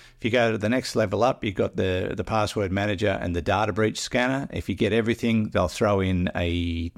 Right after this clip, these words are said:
uh, one terabyte cloud storage and the next generation file encryption. And it is great stuff. I mean, I, I've been using it for qu-, quite, quite some time now. And as I've mentioned before, I've used it in places where I've been able to get online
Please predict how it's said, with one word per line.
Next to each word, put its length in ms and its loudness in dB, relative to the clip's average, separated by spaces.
uh, 260 -4
one 280 0
terabyte 560 0
cloud 340 0
storage 540 0
and 160 0
the 60 2
next 300 -2
generation 640 2
file 480 -2
encryption. 720 -4
And 540 -2
it 160 0
is 340 -2
great 360 0
stuff. 380 -2
I 120 0
mean, 200 0
I, 220 0
I've 220 -2
been 160 0
using 320 -4
it 100 -2
for 100 -20
qu-, 180 -8
quite, 340 0
quite 300 0
some 240 -2
time 340 0
now. 420 0
And 380 -2
as 140 -2
I've 100 -2
mentioned 360 -2
before, 340 2
I've 140 0
used 280 -2
it 100 -2
in 140 0
places 480 -2
where 180 2
I've 200 0
been 160 0
able 180 0
to 80 -2
get 160 0
online 580 0